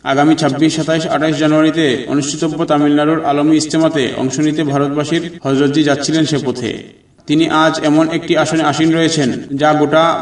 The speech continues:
ভারত নয়, শুধু পুরো মুসলিম বিশ্বের এক মুকুটবিহীন বাদশা, যার প্রতিটি কথা হয়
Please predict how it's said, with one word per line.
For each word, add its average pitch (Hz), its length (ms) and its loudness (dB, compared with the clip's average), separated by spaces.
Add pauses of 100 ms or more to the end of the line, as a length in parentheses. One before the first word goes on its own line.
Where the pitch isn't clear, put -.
ভারত 156 280 -2
নয়, 165 140 2
শুধু 127 440 0
পুরো 165 240 4
মুসলিম 160 320 2
বিশ্বের 160 500 0
এক 147 200 0
মুকুটবিহীন 151 560 0
বাদশা, 120 460 -2 (460)
যার 139 180 0
প্রতিটি 143 360 -2
কথা 156 180 0
হয় 165 220 2